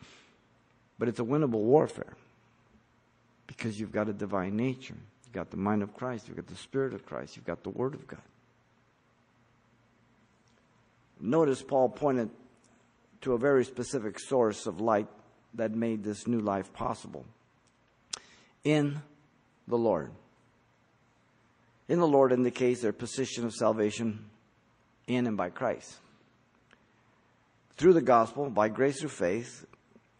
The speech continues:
to be their Savior and Lord. There is a difference between the light in the world and the light in the Lord. The light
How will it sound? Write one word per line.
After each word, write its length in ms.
to 80
be 140
their 240
Savior 580
and 140
Lord. 260
There 180
is 120
a 60
difference 340
between 640
the 100
light 400
in 140
the 60
world 340
and 120
the 80
light 300
in 140
the 100
Lord. 300
The 100
light 320